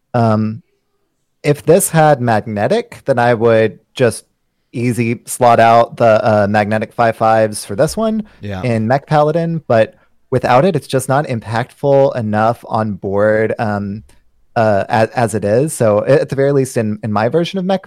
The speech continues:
Speaker 1: Mech Paladin, I'm not slotting in Carousel Griffin. I, I like the flavor of this card,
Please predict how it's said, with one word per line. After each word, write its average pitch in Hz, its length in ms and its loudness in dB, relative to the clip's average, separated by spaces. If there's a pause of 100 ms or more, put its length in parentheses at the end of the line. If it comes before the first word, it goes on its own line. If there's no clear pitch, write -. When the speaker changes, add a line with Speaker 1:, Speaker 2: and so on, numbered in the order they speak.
Speaker 1:
Mech 170 220 -4
Paladin, 196 520 -2 (460)
I'm 127 160 0
not 147 300 4
slotting 123 380 0
in 113 120 -4
Carousel 110 440 0
Griffin. 101 440 -8 (160)
I, 123 260 0 (960)
I 131 120 2
like 135 200 4
the - 60 0
flavor 120 320 0
of 196 80 -4
this 214 140 -2
card, 220 360 0